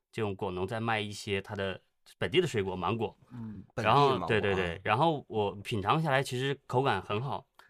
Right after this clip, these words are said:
Speaker 1: 那我就想要说，呃，给家人买一点，对，
Speaker 2: 嗯。
Speaker 1: 对。然后我挑好了水果，呃，然后也装箱了，然后就是等着，等着快递发回家。
Speaker 2: 嗯。
Speaker 1: 但是等到这，
Speaker 3: 你，
Speaker 1: 这
Speaker 3: 你自己装箱是吗？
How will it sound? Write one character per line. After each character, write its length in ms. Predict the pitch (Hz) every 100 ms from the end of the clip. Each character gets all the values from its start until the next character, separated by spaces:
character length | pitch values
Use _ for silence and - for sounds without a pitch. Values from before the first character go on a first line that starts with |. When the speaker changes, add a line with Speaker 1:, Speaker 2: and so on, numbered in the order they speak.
| _
Speaker 1:
那 120 | - 127
我 60 |
就 80 | 120
想 200 | 127 98
要 100 | 95
说， 380 | 120 120 113 120 - _ _
呃， 160 | 98
给 100 | 95 101
家 140 | 139
人 180 | 175 127
买 180 | 92 87
一 60 |
点， 140 | 92 - _ _ 107
对， 140 | 98
Speaker 2:
嗯。 20 |
Speaker 1:
对。 200 | 85 82 - _ -
然 140 | - 104
后 140 | 143
我 340 | 127 101 98 98
挑 200 | - 135
好 120 | 101
了 80 | 98
水 220 | - 98
果， 280 | 107 - - _ _ _
呃， 260 | 92 95 90
然 140 | 92
后 100 | 123
也 80 | 113
装 220 | - 127
箱 260 | 123 123 120
了， 160 | 110 - _ _ _
然 160 | - 95
后 140 | 117
就 100 | 110
是 340 | 110 110 95 92
等 200 | - 92
着， 340 | 98 101 98 -
等 180 | 95 90
着 400 | 98 98 98 98 - _
快 180 | - 123
递 200 | 117 117 -
发 160 | 117
回 140 | 107 95
家。 220 | 101 95 -
Speaker 2:
嗯。 300 | 127 113 104 _
Speaker 1:
但 160 | - 139
是 260 | 147 151 143
等 140 | 101
到 140 | 107 131
这， 100 | 135
Speaker 3:
你， 60 | 127
Speaker 1:
这 80 |
Speaker 3:
你 100 | 139
自 180 | 110 208
己 140 | - -
装 200 | - 95
箱 240 | 104 95
是 120 | 98
吗？ 200 | 82 76